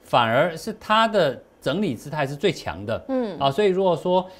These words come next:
Speaker 1: 买股票，有些人喜欢买强势股。
Speaker 2: 嗯。
Speaker 1: 啊，这个在三档股票来讲的话，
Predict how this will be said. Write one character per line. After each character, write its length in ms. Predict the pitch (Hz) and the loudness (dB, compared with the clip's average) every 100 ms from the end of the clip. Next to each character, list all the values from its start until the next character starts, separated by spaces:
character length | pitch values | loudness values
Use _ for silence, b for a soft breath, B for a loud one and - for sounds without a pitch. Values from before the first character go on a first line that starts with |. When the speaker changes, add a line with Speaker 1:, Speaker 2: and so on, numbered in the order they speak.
| B | B
Speaker 1:
买 180 | 147 214 | 0 0
股 120 | 190 | 0
票， 300 | 180 175 135 | 4 6 6
有 220 | 123 120 | 0 -4
些 200 | 107 - | -4 -4
人 100 | 170 | -2
喜 140 | 156 120 | -4 0
欢 200 | 139 147 | 0 2
买 160 | 135 | 0
强 220 | 110 - 160 | -2 -4 -4
势 160 | 220 | -2
股。 160 | 156 104 - | -4 -6 -6
Speaker 2:
嗯。 260 | 262 214 160 | -6 -4 -2
Speaker 1:
啊， 120 | 175 | 2
这 200 | 143 190 | 2 2
个 100 | 226 | 0
在 140 | 185 190 | 2 0
三 200 | 196 185 | 0 0
档 140 | 160 | -2
股 80 | 135 | -2
票 120 | 113 | -4
来 140 | 117 117 | -4 -4
讲 160 | 117 | -6
的 80 | 85 | -4
话， 200 | 113 98 | -4 -4